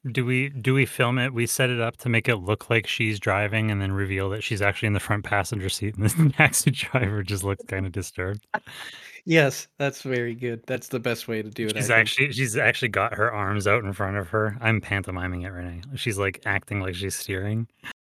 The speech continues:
Speaker 2: Yes. Yes,
Speaker 1: <laughs>
Speaker 2: of course, and we'll have to include, like, some road noise so that, like, you can see her move her shoulders, like, when the car turns.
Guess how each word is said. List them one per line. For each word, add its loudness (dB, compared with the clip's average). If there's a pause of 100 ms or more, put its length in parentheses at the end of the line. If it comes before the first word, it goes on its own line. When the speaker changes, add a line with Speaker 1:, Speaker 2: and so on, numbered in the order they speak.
(300)
Speaker 2:
Yes. 2 (580)
Yes, 6
Speaker 1:
<laughs> -14
Speaker 2:
of 2
course, 2
and 2 (380)
we'll 0
have 4
to 0
include, 0
like, 2
some -2
road 2
noise 0
so -4
that, -10
like, -6
you -12
can -4
see -6
her -6
move -4
her -4
shoulders, -6
like, -6
when -4
the -4
car -8
turns. -2